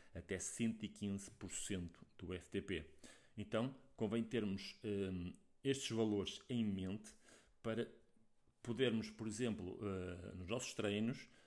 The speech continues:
numa prova que a gente faça, podemos também verificar se o F T P está bem aferido ou não. Se por acaso não tivermos a possibilidade naquela altura de fazermos uma avaliação,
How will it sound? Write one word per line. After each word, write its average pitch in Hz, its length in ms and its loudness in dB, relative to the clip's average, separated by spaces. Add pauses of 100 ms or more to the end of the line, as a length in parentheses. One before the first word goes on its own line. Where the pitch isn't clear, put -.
(140)
numa 92 200 -2
prova 107 220 2
que 98 60 -4
a - 40 -4
gente 107 180 0
faça, 104 320 -2
podemos 117 380 0
também 120 200 2
verificar 113 640 0 (240)
se - 180 -6
o 117 40 6
F 117 140 2
T 113 140 2
P 120 340 2 (100)
está 107 300 -2
bem 110 240 4
aferido 107 460 4
ou 113 60 4
não. 101 280 2 (340)
Se - 260 -2
por 143 200 0
acaso 131 280 -2
não 120 80 2
tivermos 117 360 2
a 117 60 -2
possibilidade 104 580 2
naquela 117 320 2
altura 104 280 -2
de 98 120 0
fazermos 95 340 -2
uma 95 120 0
avaliação, 87 520 -2